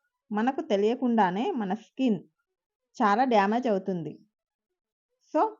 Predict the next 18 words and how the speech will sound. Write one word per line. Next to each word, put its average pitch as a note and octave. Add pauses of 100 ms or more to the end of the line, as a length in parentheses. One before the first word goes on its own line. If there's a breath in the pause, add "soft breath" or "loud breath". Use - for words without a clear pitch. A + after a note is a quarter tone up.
(140)
మనం A#3 (160)
ఎన్నో A3 (100)
రకాల A3+
క్రీములను A3
వాడతాం. F#3+ (1200)
స్కిన్ E4+
మీద A#3 (140)
కానీ G3+ (120)
బయట G#3 (160)
ఉన్న G3
వాతావరణం A#3
వల్ల E3+ (1080)
మన A#3
స్కిన్ D4+
పాడైపోతుంది. G3+ (840)
మన G#3
స్కిన్ D4
అనేది G3